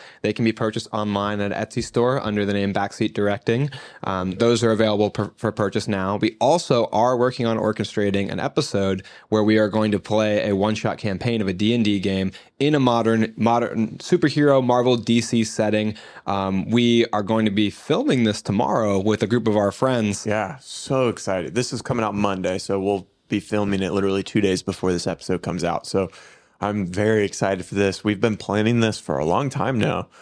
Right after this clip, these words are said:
Speaker 2: Um, probably, what, two months or so? It's
Speaker 1: Yeah.
Speaker 2: been on our calendar, you know, so we've been doing research and figuring out how we're gonna be doing the production and stuff. Like, it's gonna be a really cool episode. It's all in celebration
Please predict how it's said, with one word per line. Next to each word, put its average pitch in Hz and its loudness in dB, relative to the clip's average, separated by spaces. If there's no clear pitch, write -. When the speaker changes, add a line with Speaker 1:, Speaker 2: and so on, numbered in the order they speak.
Speaker 2:
Um, 90 -2
probably, 117 0
what, 107 0
two 117 -2
months 104 0
or 127 0
so? 135 0
It's 117 2
Speaker 1:
Yeah. 104 2
Speaker 2:
been 110 2
on 110 2
our 110 0
calendar, 113 0
you 113 -2
know, 104 0
so 113 -2
we've 101 0
been 98 0
doing 87 -2
research 107 0
and 90 -2
figuring 98 0
out 90 -4
how 104 0
we're 98 0
gonna 98 -2
be 92 -2
doing 92 0
the 87 -4
production 95 -4
and 92 -2
stuff. 92 -4
Like, 90 -4
it's - -8
gonna 156 0
be 120 2
a 110 4
really 98 2
cool 98 0
episode. 95 -2
It's 95 -2
all 127 4
in 117 -2
celebration 107 -2